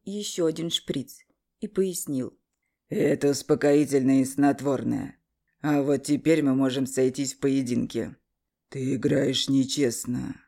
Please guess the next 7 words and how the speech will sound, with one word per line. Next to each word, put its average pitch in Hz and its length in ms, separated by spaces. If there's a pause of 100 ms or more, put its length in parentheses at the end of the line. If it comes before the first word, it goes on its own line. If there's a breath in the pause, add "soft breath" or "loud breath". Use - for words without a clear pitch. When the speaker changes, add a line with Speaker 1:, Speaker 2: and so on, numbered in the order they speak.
(440)
Speaker 1:
пробормотал 196 600
Матвей, 180 440
чувствуя, 180 480
как 165 200
слабость 185 460
охватывает 135 640
его. 123 300